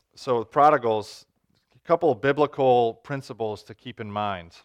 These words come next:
um, that, and to hold in tension. Um, the, the Bible doesn't provide a formula for, for how to get a prodigal back, but it can explain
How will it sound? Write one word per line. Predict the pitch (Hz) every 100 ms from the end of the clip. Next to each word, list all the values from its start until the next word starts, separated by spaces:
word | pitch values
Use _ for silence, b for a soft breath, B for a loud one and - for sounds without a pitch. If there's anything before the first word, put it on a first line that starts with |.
| _ _ _ _
um, | 104 101 98 98 95 _ 110
that, | 107 _ -
and | 120 117
to | 110
hold | 127 127 117
in | 104
tension. | - 110 - 85 78 _ _ _ _ _ _ _ _ _ _ _ -
Um, | 98 98 95 92 87 -
the, | 104 - _ 95
the | 95
Bible | 120 143 139
doesn't | 127 120 -
provide | - 110 117 113
a |
formula | - - 120 117 98 95
for, | 92 110 98 -
for | -
how | 104 117 113
to |
get | 90 110 110
a | 107
prodigal | 117 110 98 90
back, | 110 110 95 -
but | 104
it | 104 -
can | 107
explain | 92 - - 127 135 120 107 104